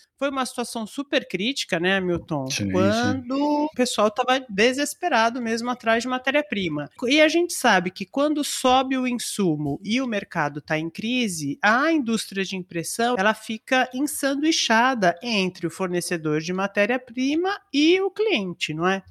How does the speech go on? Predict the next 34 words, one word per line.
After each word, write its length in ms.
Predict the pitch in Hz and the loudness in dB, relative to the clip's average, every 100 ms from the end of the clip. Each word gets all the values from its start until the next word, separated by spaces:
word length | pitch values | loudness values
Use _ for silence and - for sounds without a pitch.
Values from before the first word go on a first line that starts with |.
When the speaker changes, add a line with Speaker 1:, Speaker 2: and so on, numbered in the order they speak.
| _ | _
Speaker 2:
Pois 240 | - 180 113 | -6 -2 0
é, 360 | 117 120 120 | 2 4 4
e, 320 | 117 135 - 165 | 0 -2 -6 -8
e 100 | 165 | -6
que, 160 | 196 | -2
na 140 | 208 196 | 0 4
verdade, 580 | 131 110 139 170 139 | 4 6 6 6 4
isso 320 | 123 127 - 175 | 0 0 -2 -4
ainda 220 | 180 180 | -4 -4
perdura, 1120 | - 175 156 104 107 135 160 165 175 180 151 | -2 0 0 -2 -2 0 0 0 -2 -2 -2
não 260 | - - 185 | -4 -4 0
diria 180 | 147 | 4
em 60 | 143 | 6
boa 260 | 113 123 104 | 6 6 4
parte, 480 | - 107 135 139 | 2 2 2 0
mas 200 | 160 139 | -2 -2
perdura, 560 | - 185 - 113 95 85 | -2 -4 0 0 0 -6
quer 60 | 92 | -10
dizer, 120 | 92 | -10
trazendo 380 | 104 104 123 117 | -8 2 2 2
dificuldades, 1300 | - 135 123 92 113 123 131 131 165 151 - - | 0 0 0 0 2 4 2 0 -2 -2 0 -2
eh, 320 | 139 120 113 101 | -2 -2 -2 0
de 160 | 120 | 2
repasse 560 | 113 113 - 120 127 - | 2 2 2 2 2 -2
ao 80 | - | -6
cliente 280 | 95 90 | -8 -8
final 420 | - 80 78 - _ - | -12 -14 -16 -18 _ -14
né? 140 | 113 - - | -14 -10 2
Aumenta 440 | 135 123 131 117 | 4 6 4 4
a 40 | |
energia, 500 | 107 98 90 101 110 | 2 2 -2 -2 0
aumenta 400 | 98 95 120 117 | 0 2 0 0
a 40 | 107 | -6
inflação, 720 | - 90 - - 107 104 | -6 -6 -4 0 0 0